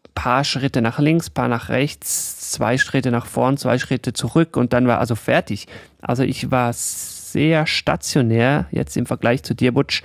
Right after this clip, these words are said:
Aber ich kann auch da sagen, das hat gut funktioniert. Man ist dann halt bei den Spielen so ein bisschen eingeschränkt. Man muss sich dann halt mehr porten oder, oder mehr was spielen, wo man halt einfach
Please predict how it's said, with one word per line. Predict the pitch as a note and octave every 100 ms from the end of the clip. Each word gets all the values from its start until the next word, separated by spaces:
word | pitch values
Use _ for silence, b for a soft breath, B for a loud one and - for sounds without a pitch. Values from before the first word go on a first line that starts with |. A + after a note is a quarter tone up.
| B B B B B -
Aber | C3+
ich | C3
kann | - B2
auch | -
da | - B2 F3+
sagen, | G3+ G3+ A3 G#3+
das | D#3 D3+ - -
hat | D#3+ C#3 -
gut | - A#3 -
funktioniert. | A3 G#3+ - F#3 G3 D#3+
Man | D3+
ist | D#3+ G3+ F3
dann | D#3+
halt | D#3 D#3+
bei | -
den | C#3+ C#3+
Spielen | - - G#3 A#3+ C3
so | B2+
ein | B2 A#2
bisschen | C#3 - C#3+ -
eingeschränkt. | A#2+ C3+ D#3+ D#3+ - D#3 C#3+ G3 - -
Man | C3 C3
muss | C#3 -
sich | D#3+
dann | - B2+
halt | C3+ A#2+ - B B B
mehr | - C3
porten | B2 C#3 D3 - D#3+
oder, | D#3 B2+ B2+ B2 -
oder | B2 A#2
mehr | B2 B2
was | B2 -
spielen, | - B2+ B2 B2
wo | A#2+
man | A#2+
halt | A#2+ A2
einfach | A#2 A2 G#2